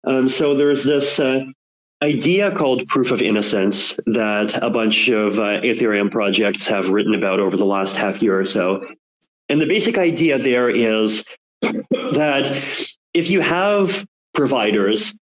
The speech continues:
that basically flag certain U T X Os as being connected to, or, or flag certain accounts as being connected to actions that are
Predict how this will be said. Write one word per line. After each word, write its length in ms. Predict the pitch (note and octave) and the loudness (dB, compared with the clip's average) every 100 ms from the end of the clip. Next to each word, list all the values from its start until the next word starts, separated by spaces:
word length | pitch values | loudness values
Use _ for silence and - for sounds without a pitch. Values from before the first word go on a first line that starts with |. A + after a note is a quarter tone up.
| _ | _
that 180 | C#3+ C#3 | -2 0
basically 480 | D3+ D3+ D#3+ C#3+ B2 | 0 0 0 2 0
flag 520 | A#2+ B2 C3 C3 C3 | 0 0 0 0 0
certain 320 | - B2+ B2+ | 0 0 2
U 160 | A2 A2+ | 2 0
T 200 | G#2+ B2 | 2 0
X 200 | G#2 - | 0 0
Os 380 | G2+ G2 G2+ - | 0 2 0 0
as 300 | A#2 A2 A2 | -2 0 0
being 720 | A2+ G#2+ G#2+ A2 G#2+ - - _ _ _ | 2 2 2 2 0 -4 -14 _ _ _
connected 540 | - C3 B2 A#2+ B2 A2 | -2 0 -2 -2 -2 0
to, 220 | - A2+ | 0 0
or, 460 | F3 E3+ D3+ D3 - | 2 2 0 0 0
or 100 | F#3+ | 0
flag 320 | F3+ E3+ D#3+ | 2 0 0
certain 260 | - D3+ B2+ | 0 0 0
accounts 560 | A2+ G#2 F#2 G#2+ - - - - | -2 -2 0 0 -2 -4 -14 -8
as 160 | C3 A#2 | -4 0
being 240 | B2+ A#2+ | 2 2
connected 420 | A#2+ A#2+ A#2 C3 A2 | 0 0 0 -2 0
to 140 | B2+ | -2
actions 600 | A2 G#2+ - A2+ A2 G#2+ - G#2+ | -2 0 0 2 2 0 -4 -2
that 260 | G#2+ G#2+ | 0 0
are 540 | A#2 A2 G#2 G#2 G#2+ | 0 0 2 2 0